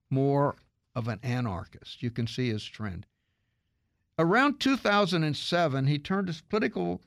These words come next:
interest back to the digital world. Uh,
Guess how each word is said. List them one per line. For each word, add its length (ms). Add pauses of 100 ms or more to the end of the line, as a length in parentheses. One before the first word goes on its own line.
interest 540
back 460 (300)
to 120
the 100
digital 600
world. 440 (1200)
Uh, 140